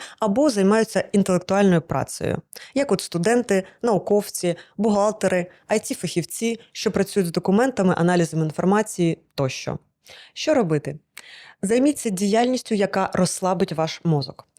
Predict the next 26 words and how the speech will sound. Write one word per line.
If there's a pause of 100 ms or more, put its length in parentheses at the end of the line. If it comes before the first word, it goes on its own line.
(160)
Прогулянка
на
свіжому
повітрі, (220)
перегляд
легкого
серіалу
чи
хатні
справи. (560)
Однак
будьте
чесними
з
собою. (260)
Не
потрібно
працювати
під
час
відпочинку. (240)
Інакше (100)
ви
не
відновитесь
якісно.